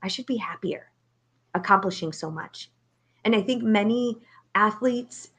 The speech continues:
very driven professionals, especially people in the military, we're always looking for that next rank, that, that next thing. We're competitive and we wanna just go, go, go, go, go. And so this two-minute reflection at the end of each day is like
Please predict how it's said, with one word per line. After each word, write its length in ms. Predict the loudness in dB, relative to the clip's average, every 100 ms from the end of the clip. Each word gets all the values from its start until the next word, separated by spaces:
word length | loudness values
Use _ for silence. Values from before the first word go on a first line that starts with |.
| _ 4
very 320 | 6 6 2
driven 420 | 2 4 4 0
professionals, 600 | 0 0 0 0 -4 -4
especially 420 | -6 -8 -4 -4
people 240 | -2 -2 0
in 60 |
the 40 | -2
military, 360 | -2 -2 -2
we're 180 | 0 2
always 280 | 2 2 0
looking 180 | -4 -4
for 80 |
that 180 | -4 -6
next 240 | -8 -12 -12
rank, 200 | -12 -12
that, 100 | -12 -10 -10 -8
that 180 | -8
next 220 | -8 -10 -6
thing. 200 | -6 -6
We're 120 | -12
competitive 580 | -14 -6 -4 -2 -4 -4
and 140 | -8
we 80 | -6
wanna 220 | -8 -8
just 200 | -10 -8 2
go, 180 | 4
go, 160 | 4 0
go, 180 | 0 -2
go, 200 | -2 -8
go. 340 | -4 -4 -4 -8 _ _ _ _ _ _ _ _ _ _ _ _ 2
And 260 | 6 6 4
so 380 | 6 8 8 8
this 220 | 4 2
two-minute 380 | 2 4 4 2
reflection 480 | 0 -2 -2 -4
at 80 | -2
the 80 | 0
end 140 | 0
of 80 | 0
each 220 | -2 -6 -4
day 340 | -2 0 -2 -6
is 120 | -10
like 240 | -12 -12